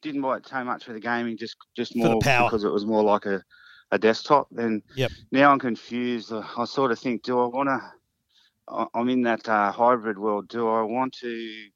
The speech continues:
Speaker 1: cross a, a, go across and be completely, uh, Apple outside my work? So my
Speaker 2: Mm.
Speaker 1: work's all Office and
Speaker 2: Yep.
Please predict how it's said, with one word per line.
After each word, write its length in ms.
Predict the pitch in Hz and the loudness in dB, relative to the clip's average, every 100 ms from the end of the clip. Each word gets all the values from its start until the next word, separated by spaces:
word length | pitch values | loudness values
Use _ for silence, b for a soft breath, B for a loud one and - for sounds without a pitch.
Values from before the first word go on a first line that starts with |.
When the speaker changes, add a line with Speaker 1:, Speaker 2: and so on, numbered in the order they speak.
| _ _ - | _ _ -4
Speaker 1:
cross 340 | - 117 - | 2 2 4
a, 200 | 117 104 - - - | 0 0 -6 -20 -12
a, 180 | 101 98 - - _ - | -6 -6 -8 -20 _ 0
go 160 | 107 | 4
across 520 | 104 - 107 101 - - | 4 4 0 0 -6 -10
and 400 | 98 98 101 90 - - | -6 -4 -2 -4 -6 0
be 160 | 104 | 0
completely, 800 | 95 98 92 110 92 90 95 92 B B B B B B B B - | 0 -2 2 4 4 4 2 0 B B B B B B B B 0
uh, 340 | 104 101 98 98 | 6 6 6 4
Apple 380 | 107 104 104 95 | 2 2 2 2
outside 460 | 101 92 - 101 95 | 2 0 0 0 0
my 120 | 92 | -2
work? 320 | 95 104 87 | 2 2 0
So 120 | - | -4
my 120 | 98 | -4
Speaker 2:
Mm. 60 | 101 | 2
Speaker 1:
work's 320 | 117 117 - | 4 2 0
all 360 | 107 101 95 90 | -2 0 -2 -4
Office 460 | 98 95 98 - - | -4 -4 -6 -12 -8
and 80 | 92 | -2
Speaker 2:
Yep. 120 | 127 | -2